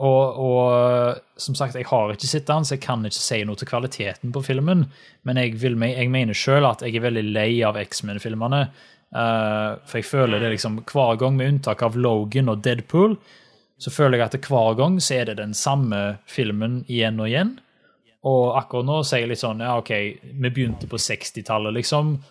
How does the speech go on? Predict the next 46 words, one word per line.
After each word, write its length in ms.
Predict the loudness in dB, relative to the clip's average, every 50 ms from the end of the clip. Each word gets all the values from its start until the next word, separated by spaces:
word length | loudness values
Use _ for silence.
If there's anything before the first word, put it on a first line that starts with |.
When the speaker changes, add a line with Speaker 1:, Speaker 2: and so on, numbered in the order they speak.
| _ _ -10 -4
Speaker 1:
og 180 | -2 0 0
nå 160 | 2 2 2
er 40 | 2
det 100 | 2 0
nittitallet, 500 | -2 -2 -4 -6 -6 -4 -2 0 2 2 0
og 60 | 0
de 80 | 0
ser 200 | -2 -2 -2 -4
fortsatt 480 | -4 -6 -6 -6 -6 -4 -6 -4 -4 -4
helt 140 | -6 -6 -4
like 220 | -4 -6 -4 -2 0
ut. 280 | 0 0 -2 -4 -10 -20 _ _ _ _ _ _ _ _ -6
Eh, 580 | -4 -2 -2 -2 -2 -2 -2 -4 -4 -4 -6 -8 -14 _ _ -6
og 260 | -4 -2 -2 -2 -4 -8 _ _ _ _ -4
tidslinjer 640 | -4 -2 -2 -4 -6 -4 -4 -4 -2 -2 0 0
disse 180 | 0 0 -2 -4
filmene 360 | -4 -2 -2 -2 -2 -2 -4 -4
følger 420 | -2 0 0 0 0 0 0 0 0
gir 160 | -2 -2 -4 -2
ingen 240 | -2 -2 0 0 0
mening, 320 | 0 0 0 0 0 0
og 60 | 0 0
alt 300 | 0 0 0 -2 -6 -8
er 60 | -8
helt 180 | -8 -10 -12 _ _ _ -14
på 220 | -12 -10 -10 -10
trynet, 500 | -8 -6 -4 -4 -2 0 0 0 0 -2 -4 -8 -18 -20 -20 _ _ -4
og 100 | -2 -2
jeg 60 | -2
kjenner 240 | -2 -4 -4 -4 -6
liksom, 180 | -8 -8 -8 -6
kan 180 | -4 -4 -4 -4
vi 60 | -6
ikke 120 | -4 -2
bare 160 | 0 2 2
la 140 | 2 2 2
det 160 | 0 -2 0
dø 260 | 2 2 4 4 2 2
nå, 200 | 2 4 4 2
sånn 220 | 2 0 -2 0 0 -2
at 140 | -2 -4 -6 -6 -4
Disney 360 | -4 -4 -4 -4 -6 -8 -8
kan 180 | -6 -6 -6 -4
lage 280 | -2 -2 -2 -2 -4 -6 -6 -6 -8
X-Men-filmer 1200 | -8 -8 -8 -8 -6 -8 -8 -8 -10 -12 -16 -20 -20 -20 _ _ -12 -10 -8 -6 -6 -6 -8 -8 -8
selv? 420 | -8 -8 -6 -6 -6 -6 -8 -8